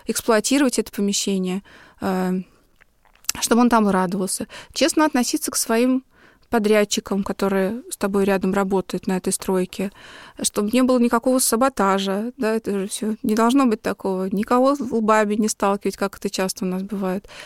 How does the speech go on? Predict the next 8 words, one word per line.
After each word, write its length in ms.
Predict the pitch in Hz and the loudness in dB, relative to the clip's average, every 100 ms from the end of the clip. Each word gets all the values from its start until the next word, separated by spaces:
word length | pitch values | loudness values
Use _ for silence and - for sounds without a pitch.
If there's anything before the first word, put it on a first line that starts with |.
| - | -8
Честно 300 | - 247 294 | -2 0 0
относиться 380 | 285 277 285 - | 0 0 0 -2
к 40 | |
своим 200 | - 269 | 2 2
сотрудникам, 800 | - 311 - 220 208 202 - 196 | 2 0 2 2 2 0 -2 -6
ты 100 | 208 | -2
должен, 340 | 226 226 233 233 - - - - | -2 0 0 -4 -10 -20 -20 -12
а, 320 | - 196 196 | -4 -2 -2